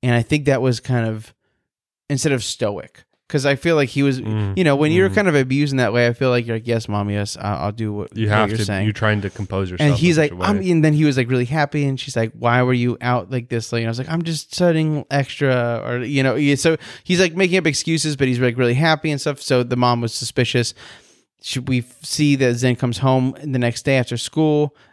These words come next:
Speaker 1: uh, and the cat is gone, and there's blood all over the entire, uh, what is it?
Speaker 2: Wherever he's hiding the
Speaker 1: Wherever
Speaker 2: cat,
Speaker 1: he's
Speaker 2: yeah.
Speaker 1: hiding the cat. The mom says, "I killed that vermin."
Speaker 2: Yeah.
Speaker 1: And his eyes get crazy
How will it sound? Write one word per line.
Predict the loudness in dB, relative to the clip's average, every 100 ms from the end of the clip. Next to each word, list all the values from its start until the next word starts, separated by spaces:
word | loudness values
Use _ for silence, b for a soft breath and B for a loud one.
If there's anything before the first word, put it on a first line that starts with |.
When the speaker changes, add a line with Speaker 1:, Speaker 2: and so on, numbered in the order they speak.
| -6
Speaker 1:
uh, | 0 2 2 0
and | -2
the | -4
cat | -2 0 2 0 -2
is | -6 -6
gone, | -2 0 2 2 0
and | 0
there's | -2 -4
blood | -4 -2 0
all | -2 -2
over | -4 -4 -4 -2 -4 -6
the | -10 -6 -6
entire, | -4 -2 0 2 2 0 -4
uh, | -6 -6 -4 -4 -6 -10 _ _ _ -2
what | 2
is | 4
it? |
Speaker 2:
Wherever | 4 4
he's | 2 2
hiding | 2 2 0
the | 0
Speaker 1:
Wherever | 0 0
Speaker 2:
cat, | -2
Speaker 1:
he's | -2 0
Speaker 2:
yeah. |
Speaker 1:
hiding | 0 -2
the |
cat. | -4 0 0 0 B B -4
The |
mom | 0 0 0
says, | -2 0 -2 -4
"I | -6
killed | -2 0 0 2
that | 0 0
vermin." | 0 0 0 -2 -4 b b b -8
Speaker 2:
Yeah. | -4 -2 -2 -6 _ _ _ _ -2
Speaker 1:
And | 2 4 4 4 2 0 B B B B B B _ _
his | 0 0
eyes | 0 0 2 2 0 -6 _
get | 0 2 0 -2 _
crazy | -8 -2 0 -2 -4 -10